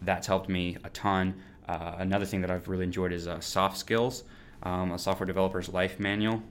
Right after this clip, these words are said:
I think is the exact title of that. Not a hundred percent sure, but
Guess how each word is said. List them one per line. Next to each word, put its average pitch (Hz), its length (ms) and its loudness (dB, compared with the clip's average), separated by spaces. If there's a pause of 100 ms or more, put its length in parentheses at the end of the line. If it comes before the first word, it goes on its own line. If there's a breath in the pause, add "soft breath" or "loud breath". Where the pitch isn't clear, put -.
I 92 100 -6
think - 400 -8
is 95 160 -6
the 92 200 2
exact 92 420 -2
title 110 240 -2
of 101 100 -2
that. 107 320 -6
Not - 160 -8
a - 40 -14
hundred 95 180 -4
percent - 180 -8
sure, 95 300 -2 (360 loud breath)
but 90 220 0